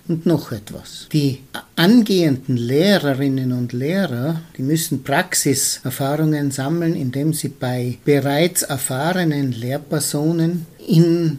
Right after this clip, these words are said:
den Unterricht gehen und dort auch selber Stunden halten.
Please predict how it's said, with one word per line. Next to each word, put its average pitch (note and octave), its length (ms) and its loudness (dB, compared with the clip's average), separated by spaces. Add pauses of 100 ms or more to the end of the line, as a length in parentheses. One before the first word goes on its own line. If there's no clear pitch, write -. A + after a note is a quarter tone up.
(140)
den D3+ 140 4
Unterricht D#3+ 760 2
gehen C3 460 0
und C3 220 -6
dort C3+ 240 -4
auch B2+ 160 -4
selber B2+ 380 -4
Stunden C3 520 -4
halten. G#2+ 440 -10